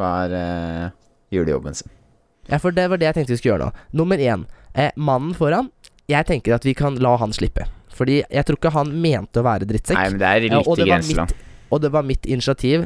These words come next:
Speaker 2: som slapp han foran køen, tross alt.
Speaker 1: Ja.
Speaker 2: Eh, det som jeg føler med han var litt drittsekk, var at han kunne sagt:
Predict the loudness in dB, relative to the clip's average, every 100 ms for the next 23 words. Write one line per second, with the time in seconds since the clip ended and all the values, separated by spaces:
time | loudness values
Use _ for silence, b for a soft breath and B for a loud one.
0 | -4 0 2 2 -2 -4 -2 2 0 2
1 | 0 0 2 2 2 0 -2 0 -2 -4
2 | -4 -10 -10 -8 -10 -10 b 0 0 0
3 | 0 0 2 0 0 0 0 0 0 2
4 | 0 0 -2 0 0 0 0 0 0 0
5 | -2 -2 -2 0 0 0